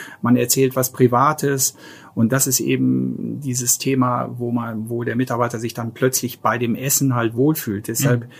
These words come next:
Speaker 1: ist das Schnitzel, was du eingangs fragtest, ist sicherlich ein Teil, dass wir das Essen ändern müssen.
Speaker 2: Mhm.
Speaker 1: Aber der andere Teil, und der ist auch essentiell, ist eben diese Wohlfühlatmosphäre zu
Speaker 2: Mhm.
Speaker 1: schaffen,
Speaker 2: Mhm.
Speaker 1: dass man sich in diesem, äh,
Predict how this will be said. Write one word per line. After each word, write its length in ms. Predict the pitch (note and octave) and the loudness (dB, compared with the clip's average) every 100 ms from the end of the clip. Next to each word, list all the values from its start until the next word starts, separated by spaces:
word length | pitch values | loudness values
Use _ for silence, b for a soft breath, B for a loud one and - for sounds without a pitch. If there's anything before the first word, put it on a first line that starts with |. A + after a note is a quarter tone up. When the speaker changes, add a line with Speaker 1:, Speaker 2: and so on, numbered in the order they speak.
| B | B
Speaker 1:
ist 200 | B2 - | -4 0
das 120 | A2+ | 0
Schnitzel, 580 | - B2+ D3+ - F3 D3+ | 0 4 4 4 2 2
was 140 | C3 | 0
du 100 | - | -2
eingangs 420 | G#2 B2 A#2+ A#2 - | -4 -4 -4 -2 0
fragtest, 600 | G#2 C#3+ - C#3 - - B B B | 0 0 0 0 0 -6 B B B
ist 160 | B2+ | 2
sicherlich 400 | C#3 B2+ A#2+ A#2 | 2 4 2 0
ein 240 | A#2+ D#3+ F3 | 0 0 0
Teil, 220 | C3 A#2+ | 0 0
dass 200 | A2+ - | 0 -2
wir 80 | A#2+ | -2
das 160 | A#2 | -2
Essen 340 | - D3+ - D#3+ | 0 0 0 -2
ändern 400 | A#2 A2 G2+ G#2 | -2 -4 -4 -4
müssen. 240 | G#2+ C3+ | -2 0
Speaker 2:
Mhm. 40 | B2+ | 0
Speaker 1:
Aber 140 | A2+ | -2
der 140 | A#2 - | -2 0
andere 300 | D#3+ D#3+ C3+ | -2 0 -2
Teil, 340 | D3 C#3 C3 | 0 0 0
und 180 | A#2+ B2 | -4 -4
der 140 | A#2+ | -4
ist 160 | A#2+ - | 0 0
auch 240 | B2+ D3+ | 2 0
essentiell, 640 | D3 D3+ D3 C3+ - C3+ C#3 | -2 -2 2 2 2 -2 0
ist 220 | B2 B2 | 0 -2
eben 200 | D#3+ C#3 | -2 -2
diese 260 | C3+ B2+ A#2 | 0 0 4
Wohlfühlatmosphäre 1000 | B2+ F#3+ F#3 A#2 G2+ G2+ A2 - G#2 G2 | 8 8 6 -2 -6 -10 -8 -6 -6 -6
zu 120 | - | -8
Speaker 2:
Mhm. 40 | G#2+ | -4
Speaker 1:
schaffen, 340 | A#2+ A#2+ D#3 D#3+ B B | -2 -2 -2 -4 B B
Speaker 2:
Mhm. 160 | G#2+ | -6
Speaker 1:
dass 160 | B2+ A#2+ | -4 0
man 120 | B2 | 2
sich 220 | B2 - | 0 -2
in 120 | A#2 A#2+ | -4 -2
diesem, 400 | A#2+ B2 A#2+ - | 2 2 2 -2
äh, 120 | A2+ | -6